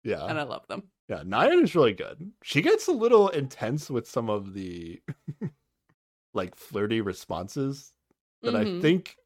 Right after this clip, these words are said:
Speaker 1: might send the wrong <laughs> signals. Uh,
Speaker 2: Yeah.
Speaker 1: but she does seem like a good time.
Speaker 2: Mm-hmm. And she seems like she's having a good time on this date.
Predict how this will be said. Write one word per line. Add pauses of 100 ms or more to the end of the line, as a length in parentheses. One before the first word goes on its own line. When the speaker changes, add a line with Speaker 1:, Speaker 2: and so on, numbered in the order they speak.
Speaker 1:
might
send
the
wrong
<laughs>
signals. (1500)
Uh,
Speaker 2:
Yeah. (400)
Speaker 1:
but
she
does
seem
like
a
good
time. (200)
Speaker 2:
Mm-hmm. (460)
And
she
seems
like
she's
having
a
good
time
on
this
date.